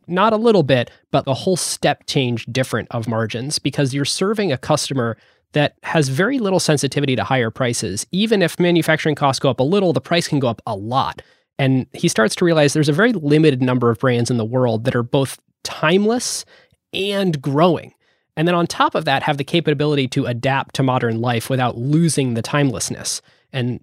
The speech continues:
this is sort of where he makes it his mission once he realizes that power of Dior, where he's like, "This is super different than other fashion businesses or any consumer business." This characteristic of luxury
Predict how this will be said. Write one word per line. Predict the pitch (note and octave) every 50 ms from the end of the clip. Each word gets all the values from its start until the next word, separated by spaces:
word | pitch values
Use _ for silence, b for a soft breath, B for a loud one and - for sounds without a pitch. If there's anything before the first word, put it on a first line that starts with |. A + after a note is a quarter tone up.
| _
this | - - D3+ D#3+ F3+ - -
is | G3+
sort | - - F3
of | D#3 D3
where | C#3+ C3
he | B2+ C#3 C3+
makes | C3 B2+ B2 -
it | C#3 A#2+
his | A#2 B2
mission | B2+ B2+ - - C3 A2 A2+ A#2 - _ _ _
once | - D3+ D3+ -
he | C#3+ C3
realizes | C3 F3+ A3 A#3 G#3+ E3 D3 B2+ D3 C3+
that | - C#3 B2 -
power | - - D3 C#3 C3+ B2+
of | A#2+ A#2 A#2
Dior, | B2 C#3 F3 G3+ F#3+ D3+ B2+
where | B2
he's | A#2 A#2 -
like, | A2+ A2+ -
"This | C#3 E3 - -
is | D#4 D4 C4+ A3+ -
super | - - - - F#3+ G3+ F#3 - E3 D3+ C3
different | A2+ - A#2 - - A#2+ G#2+ G#2+ G#2+ _ _ _ _ _ _ -
than | B2 B2 B2 B2 A#2+ A#2 - -
other | - A#2+ B2+ B2+ B2 B2 A#2 A2 A2 G#2 G#2+ A#2+ - _ _ _ _ _ _ _ -
fashion | - - - A#2 G#2+ A#2 A#2+ - - C3+ B2+ A#2
businesses | B2 B2 A#2 - C3 A#2+ A#2+ - - B2 A#2 A2+ A2+ A2 A2 A#2+ A#2
or | A2+ C3 C#3+
any | F3 A#3 B3 A#3
consumer | G3 - C3 B2+ - - C3+ B2 A#2 G#2+
business." | G#2+ A2+ G2+ - - - - - - - - - _ _ _ _ _ _ _ -
This | D#3 E3+ E3 -
characteristic | - - - A3 B3 B3 - - C#3+ B2 C#3+ E3 - - - A#2 G2+ -
of | B2 A2+ G#2 G2 A2+
luxury | A2+ C3 D#3+ D#3 - C3+ A#2+ A2 G2+ G2 F#2 G2+ -